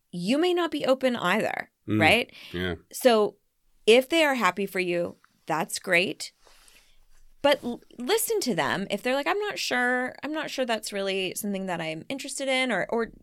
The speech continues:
Speaker 1: read the room, right?
Speaker 2: Got to.
Speaker 1: The final way is they are not that happy for you. In fact, they make fun of you or they make you wrong or
Speaker 2: Aw.
Speaker 1: like,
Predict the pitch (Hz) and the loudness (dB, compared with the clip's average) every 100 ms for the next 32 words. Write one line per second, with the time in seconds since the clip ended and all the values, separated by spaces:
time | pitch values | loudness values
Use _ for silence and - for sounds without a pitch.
0 | - _ _ 214 254 370 285 269 190 131 | -20 _ _ -8 0 4 4 6 4 2
1 | - _ _ - 240 262 - _ _ _ | -6 _ _ 0 2 2 -2 _ _ _
2 | _ - 90 - - - 269 330 381 294 | _ -4 -4 -4 -4 2 4 6 4 4
3 | 180 170 214 - - 185 180 180 175 - | 4 4 0 -6 -2 2 2 0 -4 -10
4 | - _ _ _ _ _ _ 175 196 196 | -18 _ _ _ _ _ _ 0 4 6
5 | 190 185 233 392 175 147 113 156 - 160 | 4 4 2 2 2 2 0 -4 -4 -2
6 | 160 180 - 196 196 180 180 175 175 170 | 0 0 0 0 2 2 2 0 2 0
7 | 165 - 240 220 202 208 202 190 170 156 | -4 -2 0 0 0 0 0 2 0 -2
8 | 160 156 165 143 175 226 220 202 196 202 | -4 -6 -8 -8 0 2 4 2 2 2
9 | 170 143 113 98 - | 2 2 2 -2 -6